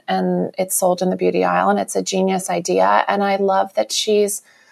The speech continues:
putting herself out there 'cause she was probably in a position where maybe she could have been like, "All right, I'm gonna go to the Bahamas for a while and, and not do anything." And I love it. She just wanted to get back in the game and put something out there. And she's in full startup mode with her business.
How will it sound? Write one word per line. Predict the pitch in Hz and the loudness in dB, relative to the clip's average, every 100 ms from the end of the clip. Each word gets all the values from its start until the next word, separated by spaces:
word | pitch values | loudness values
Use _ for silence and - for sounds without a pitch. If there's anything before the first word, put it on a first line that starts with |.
| _ _ | _ _
putting | - 233 233 | -4 -2 0
herself | 254 277 269 | 0 0 2
out | - 381 | 2 2
there | - | 0
'cause | - 208 | 0 -4
she | - 247 | 0 0
was | 262 - | 0 -2
probably | 247 247 247 247 240 | -2 -2 -4 0 0
in | 240 | -2
a | |
position | 233 - 220 233 | -4 -6 -4 0
where | 220 | 0
maybe | 220 220 214 | 0 0 -2
she | - | -2
could | 226 214 | -4 -4
have | 214 | -2
been | 214 208 208 220 | 0 0 0 0
like, | 220 220 | -2 -2
"All | - - | 0 4
right, | - - | 4 2
I'm | 226 220 | 0 -2
gonna | 214 233 226 226 _ - - _ _ | -2 -2 -4 -8 _ -20 -20 _ _
go | 233 | 2
to | 220 | 2
the | |
Bahamas | 226 214 247 294 226 | 2 0 -2 -2 -6
for | - _ - 101 170 175 208 | -12 _ -4 0 0 0 -2
a | 202 | 0
while | 185 95 92 90 | 2 2 2 0
and, | - - | -2 -2
and | 196 | -2
not | 196 202 | -2 -4
do | - 196 | -4 -2
anything." | 196 185 - - | -2 -4 -8 -6
And | 73 | -6
I | |
love | - - | -2 0
it. | - - | -2 -4
She | - | -6
just | 190 190 | -6 -4
wanted | 185 - | -4 -4
to | - | -4
get | - - | -4 -2
back | - - | -4 -2
in | 190 | -2
the | 185 | 0
game | 185 180 185 | 2 0 0
and | 202 | -2
put | - - | -6 -8
something | 190 196 196 | -8 -6 -4
out | 196 190 - | -2 -4 -4
there. | 196 208 202 | -4 -2 0
And | 180 185 - - - | -2 -4 -14 -20 -20
she's | - - 240 254 | -6 0 2 2
in | 330 320 | 0 0
full | - 202 220 | 0 2 2
startup | 220 - - 196 202 208 - | -2 -2 0 2 4 2 0
mode | 185 247 269 - _ | 0 0 0 -6 _
with | - 185 | -4 -2
her | - 175 | -2 -2
business. | 208 - - - - | -2 -4 -12 -14 -18